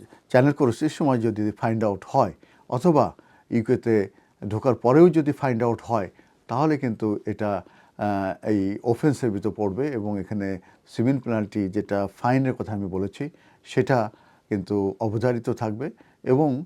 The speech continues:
আহ, এবং আপনার ক্রিমিনাল অফেন্স হলে সেক্ষেত্রে কিন্তু আপনারা প্রিজন সেন্টেন্সও কিন্তু, আহ, আপনাদেরকে, আহ, ভোগ করতে হতে পারে। অতএব আপনারা কেয়ারফুল থাকবেন যে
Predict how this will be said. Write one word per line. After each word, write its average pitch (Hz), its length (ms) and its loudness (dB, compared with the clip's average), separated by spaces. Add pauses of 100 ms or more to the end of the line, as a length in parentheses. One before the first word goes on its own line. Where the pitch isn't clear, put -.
(320)
আহ, 104 320 -2
এবং 104 360 -6 (340)
আপনার 101 460 -2
ক্রিমিনাল 131 600 2
অফেন্স 147 440 0
হলে 117 220 0
সেক্ষেত্রে 98 400 -8
কিন্তু 95 220 -6
আপনারা 95 420 -4 (320)
প্রিজন 135 260 2
সেন্টেন্সও 101 540 -6
কিন্তু, 95 360 -6 (360)
আহ, 98 360 -4
আপনাদেরকে, 92 640 -6 (420)
আহ, 92 480 -4
ভোগ 107 260 0
করতে 101 260 -6
হতে 92 240 -8
পারে। 80 220 -8 (260)
অতএব 143 340 2 (340)
আপনারা 110 240 -4
কেয়ারফুল 120 400 0
থাকবেন 143 460 -2 (360)
যে 117 360 0